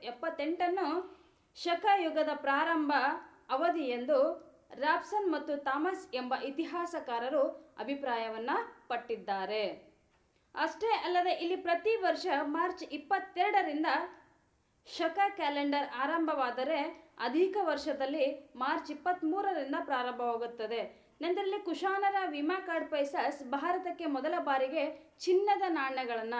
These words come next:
ಭಾರತಕ್ಕೆ ಮೊಟ್ಟ ಮೊದಲ ಬಾರಿಗೆ ಚಿನ್ನದ ನಾಣ್ಯಗಳನ್ನ ಹೊರಡಿಸಿದಂತಹ ಅಥವಾ ಪರಿಚಯಿಸಿದಂತಹ ವ್ಯಕ್ತಿ ಇಲ್ಲಿ ಕುಶಾನರ ವಿಮಾ ಕಾಡ್ಫೈಸಸ್ ಎನ್ನುವಂತಹ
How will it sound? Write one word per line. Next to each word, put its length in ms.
ಭಾರತಕ್ಕೆ 840
ಮೊಟ್ಟ 480
ಮೊದಲ 360
ಬಾರಿಗೆ 760
ಚಿನ್ನದ 480
ನಾಣ್ಯಗಳನ್ನ 720
ಹೊರಡಿಸಿದಂತಹ 1160
ಅಥವಾ 240
ಪರಿಚಯಿಸಿದಂತಹ 1160
ವ್ಯಕ್ತಿ 500
ಇಲ್ಲಿ 240
ಕುಶಾನರ 560
ವಿಮಾ 380
ಕಾಡ್ಫೈಸಸ್ 840
ಎನ್ನುವಂತಹ 840